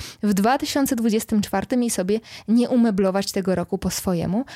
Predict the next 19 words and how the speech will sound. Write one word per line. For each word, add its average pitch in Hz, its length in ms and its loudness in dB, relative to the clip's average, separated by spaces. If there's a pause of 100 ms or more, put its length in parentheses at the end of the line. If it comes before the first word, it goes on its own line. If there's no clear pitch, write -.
A 220 80 -4
chcę 269 220 -2
go - 120 -2
umeblować 214 640 2
wyjątkowo 214 520 -2
pięknie, 269 400 -4
dlatego 208 340 0
dziś - 260 -4 (340)
zapraszam 208 600 0
was 185 380 -2 (120)
do 185 140 0
mojej 185 460 2 (260)
noworocznej 220 1120 2
listy 202 380 2
życzeń 196 480 0
od 294 140 -2
siebie 208 340 2
do 190 120 0
siebie, 202 340 -2